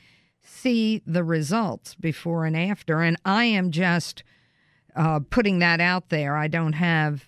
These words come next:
i-, i-, it's just intuitive that we might be actually able to change, uh, the telomeres, which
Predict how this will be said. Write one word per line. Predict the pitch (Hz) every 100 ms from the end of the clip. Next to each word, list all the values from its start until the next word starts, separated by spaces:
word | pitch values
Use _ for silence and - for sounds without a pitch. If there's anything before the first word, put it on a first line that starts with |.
| -
i-, | 143
i-, | 110 139 -
it's | 147 -
just | 165 -
intuitive | 151 131 190 196 180 - - -
that | 151 147 147 147 -
we | 160 156 151
might | 156 175 -
be | 151 156
actually | 151 151 - 143 139 - - -
able | 170 170 156
to | 143
change, | 139 - 165 151 147 - - 147 -
uh, | 127 107 -
the | 185
telomeres, | - - 226 190 143 78 80 - - _ _ _ _ 127
which | 147 147